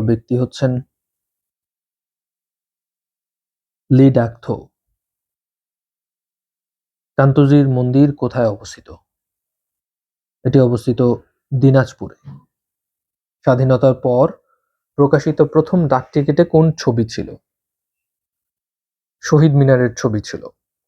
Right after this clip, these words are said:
উপমহাদেশের সর্বশেষ গভর্নর জেনারেল কে ছিলেন?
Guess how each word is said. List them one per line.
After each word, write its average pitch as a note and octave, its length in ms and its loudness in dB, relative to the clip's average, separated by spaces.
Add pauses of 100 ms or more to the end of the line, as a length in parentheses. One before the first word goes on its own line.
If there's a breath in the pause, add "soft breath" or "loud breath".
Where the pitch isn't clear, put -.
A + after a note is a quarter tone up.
(1300)
উপমহাদেশের G3 840 2 (220)
সর্বশেষ C#3 500 0 (160)
গভর্নর B2 440 -2
জেনারেল E3 460 0
কে A#2+ 80 -2 (120)
ছিলেন? - 220 -14